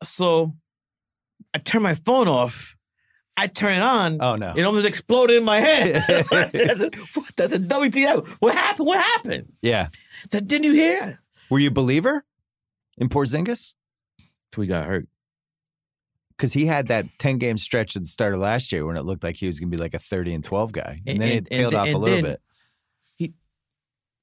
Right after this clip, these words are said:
Speaker 1: he tailed, look, I, w-, I was not that kid who was crying or, or saying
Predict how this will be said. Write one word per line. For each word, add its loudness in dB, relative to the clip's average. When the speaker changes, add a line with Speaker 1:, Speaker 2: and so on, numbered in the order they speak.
Speaker 1:
he -6
tailed, -2
look, -2
I, 0
w-, 2
I 0
was 4
not 0
that 0
kid 2
who 2
was 0
crying 0
or, 0
or 0
saying -2